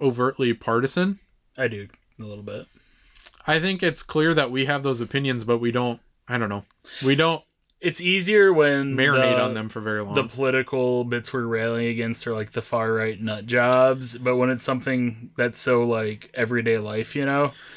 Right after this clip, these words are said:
Speaker 2: it, I, it's different, you know?
Speaker 1: I can respect an individual who thinks that the best way for a government to be is less involved on a daily basis. They think that small government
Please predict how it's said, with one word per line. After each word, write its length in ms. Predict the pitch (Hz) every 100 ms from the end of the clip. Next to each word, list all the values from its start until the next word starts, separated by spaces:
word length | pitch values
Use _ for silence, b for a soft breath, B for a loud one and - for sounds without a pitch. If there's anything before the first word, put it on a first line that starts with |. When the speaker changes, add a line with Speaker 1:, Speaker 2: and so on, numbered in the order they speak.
| B -
Speaker 2:
it, 120 | - - - _ -
I, 160 | 127 - -
it's 260 | 139 127 -
different, 500 | 123 110 104 101 -
you 100 | 123
know? 40 | 123
Speaker 1:
I 100 | 175
can 240 | - 220
respect 880 | 220 220 - - 151 127 - - - -
an 140 | 156 139
individual 720 | 139 175 156 135 123 120 123
who 180 | 131 127
thinks 580 | - 139 160 - - - _
that 220 | 135 127
the 100 | 123
best 360 | 117 120 147 -
way 360 | 143 127 123 127
for 200 | - 120
a 60 |
government 420 | 117 123 127 127 -
to 80 | 120
be 300 | 117 123 - -
is 180 | 120
less 320 | 110 123 147 156
involved 580 | 139 123 120 117 117 - b b b b b b _ _ -
on 120 | 131
a 60 | 123
daily 240 | 123 117
basis. 440 | 107 98 - -
They 340 | - 123 143 143
think 300 | - 139 135
that 180 | 131 -
small 280 | 131 135 143
government 500 | 131 131 127 127